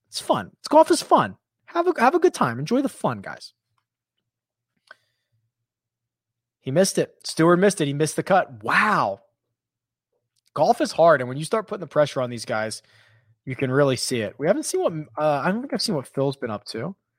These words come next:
He is right down the middle of the fairway. Old Phil. Old Phil Mickelson, three hundred thirty-two yards. How about that?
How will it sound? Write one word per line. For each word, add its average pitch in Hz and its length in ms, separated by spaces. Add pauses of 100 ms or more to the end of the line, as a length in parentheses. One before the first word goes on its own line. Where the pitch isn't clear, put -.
(200)
He 180 220
is 175 1200 (580)
right 226 320
down 214 220
the 196 60
middle 196 200
of 175 80
the - 40
fairway. 135 260
Old 127 240
Phil. 117 320 (640)
Old 196 240
Phil 196 180
Mickelson, 160 400
three 185 140
hundred 175 260
thirty-two 165 320
yards. 143 260
How 151 60
about 139 220
that? 110 220